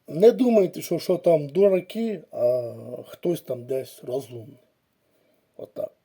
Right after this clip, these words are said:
Це не так. Ось так. Все.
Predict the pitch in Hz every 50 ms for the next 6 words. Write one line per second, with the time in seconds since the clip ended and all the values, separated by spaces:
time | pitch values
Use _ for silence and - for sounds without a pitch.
0 | _ _ - - 165 170 170 165 156 - - - - - _ _ _ _ _ _
1 | _ _ _ _ _ _ _ _ _ _ _ _ _ _ _ _ _ _ _ _
2 | _ _ - 127 123 - - - - - - _ - - - 139 131 117 -